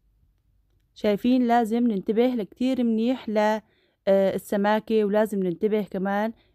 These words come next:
إنه الخليط الكيك ما يكون فيه سوائل كتير، لأنه السوائل بيخلي الكيك يرتفع بسرعة، وبعدين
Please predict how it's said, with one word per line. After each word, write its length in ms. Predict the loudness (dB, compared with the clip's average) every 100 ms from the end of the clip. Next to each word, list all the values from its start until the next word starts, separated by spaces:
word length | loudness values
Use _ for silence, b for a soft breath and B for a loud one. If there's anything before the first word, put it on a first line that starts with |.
| _
إنه 400 | 4 6 4 0 -2
الخليط 560 | -6 -6 -2 -2 -2 -8
الكيك 400 | -4 -2 -2 -4
ما 100 | -6
يكون 240 | -4 -6
فيه 280 | -4 -2 -2
سوائل 440 | -2 -2 -2 -2
كتير، 400 | -4 _ -20 -20 _ _ _ _ b b b
لأنه 280 | 2 4 4
السوائل 500 | 2 0 2 2 0
بيخلي 400 | -2 -4 -2 -2
الكيك 380 | -4 -4 -4 -6
يرتفع 440 | -6 -6 -4 -4
بسرعة، 560 | -4 -2 -2 0 -2 -2
وبعدين 640 | -2 0 0 0 0 0